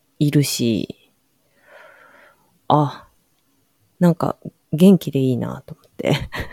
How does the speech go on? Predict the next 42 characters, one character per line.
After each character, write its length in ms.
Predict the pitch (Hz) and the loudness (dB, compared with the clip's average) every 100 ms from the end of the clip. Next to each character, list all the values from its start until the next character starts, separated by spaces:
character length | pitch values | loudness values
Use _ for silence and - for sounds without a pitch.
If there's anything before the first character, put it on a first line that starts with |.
| - - - - | -6 -2 0 0
<laughs> 600 | - 240 - 190 - - | 4 4 2 -4 -8 -10
す 200 | - 180 | 0 4
ご 120 | 175 | 4
く。 220 | - - - - - _ _ _ _ - - - 320 285 277 262 240 214 208 - 196 190 - - - _ _ _ _ _ _ _ _ 165 | 2 -6 -10 -16 -20 _ _ _ _ -18 -8 -2 -2 0 -2 -2 -4 -8 -12 -14 -16 -20 -20 -20 -20 _ _ _ _ _ _ _ _ 0
ね 480 | 165 165 139 170 - _ _ _ _ _ | 4 4 2 -2 -14 _ _ _ _ _
え。 40 | 196 | 6
で、 140 | 208 | 8
な 120 | 202 | 8
ん 40 | 190 | 6
か 100 | 151 | 2
や 40 | |
っ 40 | |
ぱ 140 | - 143 | -2 -8
こ 440 | - 131 127 - 147 | -8 -8 -8 -8 -8
う、 40 | 151 | -2
な 60 | |
ん 80 | 139 | -4
て 160 | - 151 | -4 -8
言 40 | |
う 40 | 151 | -6
ん 20 | |
だ 80 | - | -8
ろ 360 | - - - _ _ _ _ _ - | -8 -10 -12 _ _ _ _ _ 0
う。 40 | |
な 120 | 175 | 0
ん 20 | 160 | 2
か、 340 | - 139 - - _ _ _ _ | -2 -2 -4 -8 _ _ _ _
ロ 180 | - 175 | 2 6
エ 160 | 175 175 | 8 8
ベ 160 | 175 | 6
で 120 | 170 | 8
私 400 | 170 170 170 - | 6 4 0 0
は 120 | 160 160 | 0 0
ち 120 | 165 | -4
ょ 20 | |
っ 20 | |
と 220 | - 135 120 | -4 -4 -2
買 220 | - 143 | 0 0
い 20 | |
物 320 | 135 135 139 | 0 0 -2
し 140 | 139 - | -4 -4
て、 480 | 147 143 131 143 | 2 2 2 -2